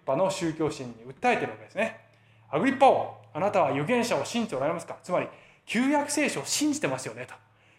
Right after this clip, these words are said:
このイエスは旧約聖書の預言の成就として来られた方なんですよということを言ってるわけです。えー、それに対してアグリッパは、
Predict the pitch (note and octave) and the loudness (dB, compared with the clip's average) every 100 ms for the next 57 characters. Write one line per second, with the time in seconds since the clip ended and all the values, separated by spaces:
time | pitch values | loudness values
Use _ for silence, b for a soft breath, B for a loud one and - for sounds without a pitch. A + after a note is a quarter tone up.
0 | - A3+ A3+ G#3 C4+ C#4+ - A#3+ A#3 A#3 | -4 0 0 0 0 0 0 0 2 2
1 | - B3 C4+ C4+ C#4 C#4 B3+ A#3 F#3 F#3+ | 0 2 2 2 0 2 2 0 0 2
2 | G3+ D#3+ D#3+ A#3+ A#3 A#3 A3+ - C#4 D4+ | 2 2 0 0 0 0 0 0 2 2
3 | B3+ - A3+ - A#3+ A3+ A3 F3+ D#3+ F#3+ | 0 -4 -6 -4 -2 2 2 0 -2 0
4 | A3 G#3 F3+ F3 G3 G#3+ F#3 E3+ D#3 C3 | 0 0 -2 -4 0 0 0 -4 -4 -6
5 | B2+ C3 - D3+ D3 C3+ G#2+ A2 G2+ _ | -6 -10 -6 0 0 0 -8 -14 -20 _
6 | b b b b b b b - C#3+ C#3 | b b b b b b b -6 -4 0
7 | E3 D#3+ D#3 C#3+ C3+ D3 D3+ C#3 B2+ A3+ | 0 2 0 0 0 0 0 2 6 6
8 | D4+ - - | 6 0 -8